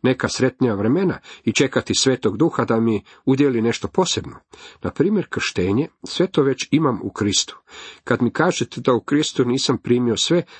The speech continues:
tada niječete ono što je Krist učinio za mene.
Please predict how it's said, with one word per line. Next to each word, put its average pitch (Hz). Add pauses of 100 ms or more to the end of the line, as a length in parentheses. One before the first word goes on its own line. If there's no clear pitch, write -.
(120)
tada 156
niječete 131 (100)
ono 202
što -
je 104
Krist - (200)
učinio 104
za 95
mene. 85